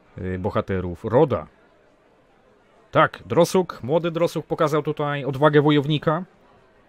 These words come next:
I każdy połabianin powinien być z niego dumny. Okej. Okej, dobra, czyli nasz czempion dobrze go ocenił, wygrał,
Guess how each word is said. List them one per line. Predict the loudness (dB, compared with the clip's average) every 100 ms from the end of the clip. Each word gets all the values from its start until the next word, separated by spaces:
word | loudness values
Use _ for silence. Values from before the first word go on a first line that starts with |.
| _ _ _ _ _ _ _ _
I | -10 -8 -2
każdy | 0 0 0
połabianin | 2 2 2 2 -2 -2 -2 -4
powinien | -4 -2 -2 -2
być | -6
z | -6
niego | -6
dumny. | -4 -6 -6 -10 -16 _ _ _ -8
Okej. | 0 4 4 2 -4 -10 _ _ _ _ _ _ _ _ -20 -16
Okej, | -8 -4
dobra, | 0 2 2
czyli | 0 -2
nasz | -2 -4
czempion | 0 2 2 2 2
dobrze | 0 0 0
go | 0
ocenił, | -2 -6 -8
wygrał, | -6 -2 0 2 0 0